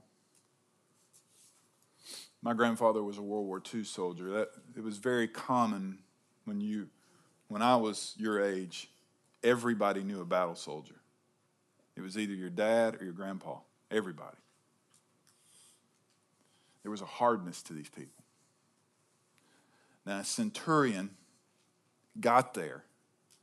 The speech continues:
because he was a vicious,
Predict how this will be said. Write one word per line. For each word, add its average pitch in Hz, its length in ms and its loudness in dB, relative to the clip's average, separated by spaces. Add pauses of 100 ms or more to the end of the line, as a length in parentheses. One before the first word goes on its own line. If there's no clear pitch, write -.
(320)
because 101 360 -6
he 113 100 -4
was 92 240 -6
a 92 200 -6 (120)
vicious, - 880 -2